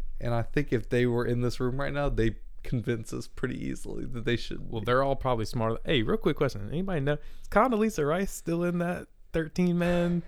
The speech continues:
Speaker 1: Yeah,
Speaker 2: team?
Speaker 1: yeah, she has to be.
Speaker 2: Well,
Speaker 1: Condoleezza Rice ain't got nothing else going on.
Speaker 2: Well,
Speaker 1: She
Speaker 2: my
Speaker 1: go-
Speaker 2: thing is, when they were picking it, they were like, "All right, let's go
Speaker 1: Yeah.
Speaker 2: get, like,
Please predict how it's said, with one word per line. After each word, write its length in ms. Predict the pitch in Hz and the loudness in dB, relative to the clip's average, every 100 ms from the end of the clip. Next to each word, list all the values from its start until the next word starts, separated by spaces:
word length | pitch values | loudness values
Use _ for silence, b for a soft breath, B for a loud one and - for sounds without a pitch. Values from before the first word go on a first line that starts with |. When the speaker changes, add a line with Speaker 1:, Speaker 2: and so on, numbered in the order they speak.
| b b - - | b b -14 -14
Speaker 1:
Yeah, 380 | - 120 117 120 | -6 2 6 8
Speaker 2:
team? 200 | 95 101 | 6 0
Speaker 1:
yeah, 360 | 117 113 110 101 - | 0 2 2 2 -4
she 220 | - 117 | -4 0
has 260 | 147 110 - | 0 0 -2
to 100 | 113 | -10
be. 200 | 110 120 - b b b b - | -10 -10 -14 b b b b 0
Speaker 2:
Well, 100 | 135 | 2
Speaker 1:
Condoleezza 520 | 135 123 131 131 123 | 2 2 4 6 8
Rice 260 | 113 120 117 | 8 10 10
ain't 120 | 117 | 8
got 160 | 117 123 | 6 6
nothing 220 | 139 156 | 6 8
else 180 | 160 151 | 6 6
going 240 | 160 151 139 | 8 8 10
on. 220 | 127 123 | 8 6
Speaker 2:
Well, 80 | 123 | 4
Speaker 1:
She 60 | |
Speaker 2:
my 80 | 143 | 4
Speaker 1:
go- 120 | 147 143 | 6 6
Speaker 2:
thing 380 | 147 127 117 117 | 4 0 -2 -2
is, 580 | 107 107 101 107 - - - - - | -2 0 -2 -4 -8 -16 -16 -16 -4
when 220 | 107 131 | 0 2
they 100 | 123 | 4
were 100 | 101 | 2
picking 380 | - - - 98 | 0 -2 -2 -6
it, 100 | - | -8
they 120 | - 101 | -6 -6
were 100 | 101 | -4
like, 180 | 98 - | -4 -2
"All 100 | 107 | -4
right, 100 | 101 | -4
let's 140 | 101 | 0
go 120 | 120 | 4
Speaker 1:
Yeah. 80 | 113 | 4
Speaker 2:
get, 180 | 110 104 | 4 0
like, 380 | 98 95 95 | -2 -4 -6